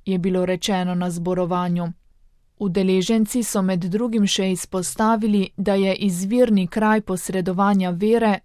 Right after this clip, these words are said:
družina, kjer se otroci in mladi učijo tako vsebino kot prakticiranje krščanske vere.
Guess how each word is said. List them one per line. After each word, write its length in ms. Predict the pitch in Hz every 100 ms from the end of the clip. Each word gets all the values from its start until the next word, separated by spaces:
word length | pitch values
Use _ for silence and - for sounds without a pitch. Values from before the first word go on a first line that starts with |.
| -
družina, 720 | 196 233 214 226 214 180 175 - _ _
kjer 200 | - 196
se 180 | 175 196
otroci 580 | 185 175 196 208 208 226
in 160 | 185 180
mladi 460 | 196 220 220 220 196
učijo 480 | 208 - 262 240
tako 380 | 190 196 180 214
vsebino 680 | 185 - 185 180 247 254 233
kot 260 | - 214 -
prakticiranje 840 | - - - 220 - 240 190 185
krščanske 760 | 175 190 190 - 180 175 - 196
vere. 420 | 175 185 185 175